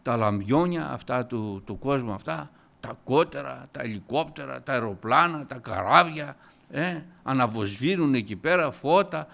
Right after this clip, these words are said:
μας τραβάνε την προσοχή. Τι όμορφο που είναι αυτό, τι, ε, πιο όμορφο είναι το άλλο, αλλά πιο όμορφο απ' όλα είναι ο Κύριος, αδερφοί, ε. Και αυτός ο Κύριος που μας δημιούργησε, έπλασε την καρδιά μας να ζητάμε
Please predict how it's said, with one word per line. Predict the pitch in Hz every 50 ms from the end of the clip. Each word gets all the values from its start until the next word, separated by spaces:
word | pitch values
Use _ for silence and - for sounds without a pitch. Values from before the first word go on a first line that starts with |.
| - _
μας | - 139 -
τραβάνε | - 135 131 120 143 160 156 139
την | 139 131
προσοχή. | 127 135 131 127 143 131 - 214 240 247 226 - - - - _ _ _ _ _ _ - - _
Τι | - 165
όμορφο | 156 147 156 165 156 147 123 117 135 123
που | 120 143
είναι | 147 147 131
αυτό, | 107 - - - 202 220 214 196 202 - - - _ _ _
τι, | - 170 170 165 156 147 139
ε, | 131 123 120 107 - - _ _ _
πιο | - - 170 160
όμορφο | 160 151 147 139 127 - 135 139
είναι | 135 131 120
το | - 131 143
άλλο, | 170 214 254 277 262 262 - - - - - _ _ _ - _
αλλά | - 117 127 117
πιο | - - 190 185 180 175
όμορφο | 170 170 170 160 143 131 143 135
απ' | 123 - 147
όλα | 139 131 127
είναι | 123 123 113 110
ο |
Κύριος, | 101 - - 120 110 98 98 90 80 -
αδερφοί, | - 104 104 98 95 - - 113
ε. | 117 123 120 - _ _ _ _ _ _ _ _ _ _ _ _ _ _ _ _ _ _ _ _ _ _ _ _
Και | _ -
αυτός | 104 98 - 190 175 -
ο | 175
Κύριος | 135 - 170 180 170 - -
που | 147 139 135 127
μας | 135 131 117 110
δημιούργησε, | 110 113 113 113 117 120 139 180 202 180 139 127 117 - 127
έπλασε | 110 139 170 170 - 151 135 - - 131
την | 113 120 110
καρδιά | 104 120 117 107 104 104 110 170 180 180
μας | 165 139 117 107
να | 117 120 113
ζητάμε | 110 113 110 110 147 143 139 127